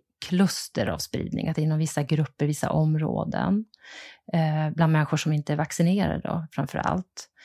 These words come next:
Eh, men däremot så tror jag inte det kommer bli så hög smittspridning och det kommer inte bli så många som är, som blir inlagda på sjukhus, eh, just eftersom fler är vaccinerade.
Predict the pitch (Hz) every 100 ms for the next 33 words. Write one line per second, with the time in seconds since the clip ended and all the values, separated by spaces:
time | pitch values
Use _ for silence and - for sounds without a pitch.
0 | - - - 165 170 190 220 254 240 -
1 | 214 185 - 180 165 165 160 165 - 277
2 | 262 - 214 208 - 190 196 180 180 -
3 | 175 165 175 165 151 165 156 160 156 156
4 | 151 147 147 147 143 - 156 151 156 151
5 | 151 151 143 - 180 190 - 147 147 -
6 | - - 151 147 143 - 196 - 160 147
7 | 139 - 139 139 117 131 - 185 233 180
8 | - - -